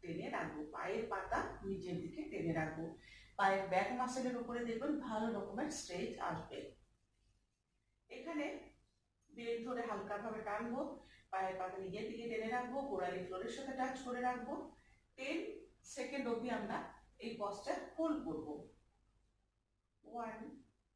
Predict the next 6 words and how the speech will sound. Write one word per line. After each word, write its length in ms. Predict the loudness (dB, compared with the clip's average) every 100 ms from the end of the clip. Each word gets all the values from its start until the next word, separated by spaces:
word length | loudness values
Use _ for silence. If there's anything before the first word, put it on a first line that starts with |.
| -16
টু, 500 | -10 -6 -6 -6 -12 -18 -20 -20 -20
থ্রি, 520 | -12 -6 -4 -4 -6 -10 -16 _ _ _ _
ফোর, 460 | -6 -4 -2 -4 -8 -14 -20 _ _ _
ফাইভ, 560 | -4 -2 -2 -6 -8 -10 -16 _ _ _
সিক্স, 640 | -14 -14 -12 -12 -12 -16 -20 -20 _ _
সেভেন, 760 | -12 -4 -2 -2 -4 -4 -6